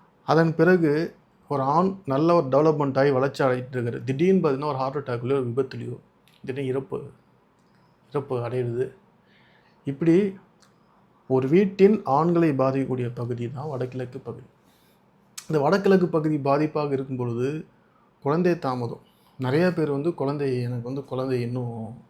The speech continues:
தரிக்கல, நாங்க வந்து எல்லாம் முயற்சி பண்ணி ஐ வி எஃப் எல்லாம் பண்ணிட்டுருக்கோம், எதுவுமே எங்களுக்கு வந்து செட் ஆக மாட்டுது." அது வீடுகள்லாம் பார்த்தீங்கன்னா வடகிழக்கு பகுதி நூறு சதவீதம் பாதிக்கப்பட்டிருக்கு.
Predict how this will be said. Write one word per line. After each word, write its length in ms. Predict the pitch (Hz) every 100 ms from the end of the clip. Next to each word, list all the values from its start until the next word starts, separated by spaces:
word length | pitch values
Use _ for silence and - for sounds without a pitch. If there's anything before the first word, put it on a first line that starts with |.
| _ _
தரிக்கல, 520 | 127 127 117 123 127 - _ _ _ _ - _ -
நாங்க 240 | 135 143
வந்து 200 | 135 139
எல்லாம் 240 | 151 135 135
முயற்சி 260 | 131 127
பண்ணி 220 | 127 131 127
ஐ 140 | 127
வி 100 | 135
எஃப் 220 | 135 127
எல்லாம் 200 | 131 131
பண்ணிட்டுருக்கோம், 600 | 123 120 123 123 120 123 123 -
எதுவுமே 300 | 131 135 135
எங்களுக்கு 340 | 135 123 123
வந்து 60 | 123
செட் 240 | 123 127
ஆக 140 | 135 123
மாட்டுது." 320 | 117 113 123
அது 140 | 127 123
வீடுகள்லாம் 420 | 135 127 127 123
பார்த்தீங்கன்னா 500 | 110 113 113 123 - _ _ _ _ _ -
வடகிழக்கு 600 | 127 156 202 202 190 170
பகுதி 420 | 147 131 147 180 -
நூறு 200 | 135 -
சதவீதம் 340 | 131 147 131
பாதிக்கப்பட்டிருக்கு. 600 | 123 127 123 127 123 -